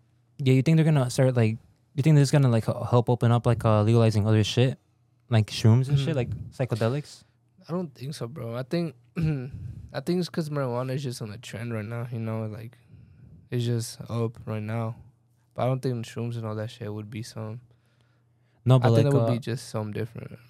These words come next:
Speaker 2: more in the future, maybe.
Speaker 1: In the future?
Speaker 2: Yeah, I don't know about now.
Speaker 1: It's kinda wild. I feel like Minnesota's pretty snow, slow when it comes to, like,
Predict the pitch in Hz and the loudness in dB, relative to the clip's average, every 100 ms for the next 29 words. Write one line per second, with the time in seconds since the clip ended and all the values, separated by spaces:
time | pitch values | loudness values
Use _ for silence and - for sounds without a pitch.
0 | - 117 113 110 117 110 110 - 113 113 | -10 -6 -6 -6 -8 -10 -10 -12 -12 -12
1 | 135 143 _ 113 110 - 113 - 131 _ | -12 -14 _ -4 -4 -4 -6 -4 -6 _
2 | _ _ - 117 113 117 123 139 123 120 | _ _ -16 -10 -8 -10 -10 -10 -6 -6
3 | 117 156 156 110 113 - - - _ - | -8 -10 -8 -8 -8 -10 -20 -20 _ -16
4 | - 165 101 120 104 139 135 117 - 117 | -8 -8 -6 -12 -12 -12 -10 -10 -8 -8
5 | - 127 110 - 110 113 117 - - 113 | -6 -8 -8 -4 -2 -2 -6 -10 -4 2
6 | 117 107 104 - 113 - 101 101 | 4 4 2 2 -2 -2 -4 -4